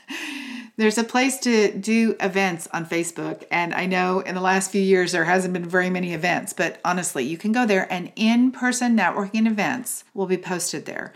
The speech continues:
So again, it could be a lunch group,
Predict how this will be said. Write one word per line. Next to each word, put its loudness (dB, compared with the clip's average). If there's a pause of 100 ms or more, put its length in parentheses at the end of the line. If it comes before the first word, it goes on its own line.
(120)
So 2
again, 2
it -8
could -4
be 2
a 0
lunch 0
group, -4